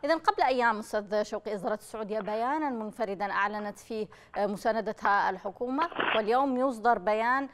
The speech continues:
آه، مشترك بينها وبين، آه، الإمارات ينقض تقريبًا كل ما ورد في بيان، آه، السعودية.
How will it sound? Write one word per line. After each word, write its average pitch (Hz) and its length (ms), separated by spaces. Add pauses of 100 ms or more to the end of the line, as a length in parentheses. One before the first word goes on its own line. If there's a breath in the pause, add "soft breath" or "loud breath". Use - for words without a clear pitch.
(260 loud breath)
آه، 196 240
مشترك 240 640 (240)
بينها 226 520
وبين، 202 480
آه، 185 400
الإمارات 190 640
ينقض 302 360
تقريبًا 277 520
كل 269 160
ما 254 140
ورد 226 200
في 220 160
بيان، 202 400
آه، - 360
السعودية. 180 640